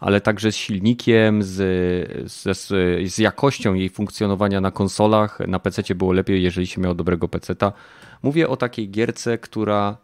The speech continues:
przeciągnęła mnie przez siebie poczuciem humoru, świetnym, y, designem, y, pętli gameplayowej, która łączyła w sobie zarówno strzelankę, jak i strategię. E, mówię o grze Giant Citizen Kabuto.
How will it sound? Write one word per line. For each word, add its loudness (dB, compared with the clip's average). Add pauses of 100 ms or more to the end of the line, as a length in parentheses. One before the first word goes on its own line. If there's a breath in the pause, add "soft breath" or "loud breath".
(120)
przeciągnęła 0
mnie 0
przez -4
siebie 0 (500 soft breath)
poczuciem -2
humoru, 2 (680 soft breath)
świetnym, 2
y, 0
designem, 0
y, -4 (140)
pętli 0
gameplayowej, 2
która 0
łączyła 0
w -6
sobie 0
zarówno -2
strzelankę, -2
jak -4
i -8
strategię. 0 (520 soft breath)
E, -6
mówię 0
o 0
grze -2
Giant 2
Citizen -2
Kabuto. -2